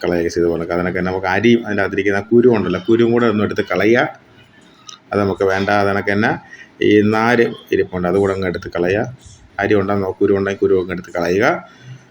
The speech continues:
ഓക്കെ, so ഒരു കിടിലൻ ജ്യൂസാണ് ഉണ്ടാക്കാൻ പോകുന്നത്.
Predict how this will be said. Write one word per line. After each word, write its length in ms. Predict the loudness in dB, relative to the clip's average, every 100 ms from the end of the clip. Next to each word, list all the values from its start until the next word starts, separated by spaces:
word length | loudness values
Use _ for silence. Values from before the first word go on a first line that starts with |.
| _ _ -20 -14 -2
ഓക്കെ, 140 | 2 4 4
so 60 | 2
ഒരു 80 | 2
കിടിലൻ 280 | 4 4 6
ജ്യൂസാണ് 280 | 6 4 2 2
ഉണ്ടാക്കാൻ 260 | 0 2 2
പോകുന്നത്. 320 | 4 4 4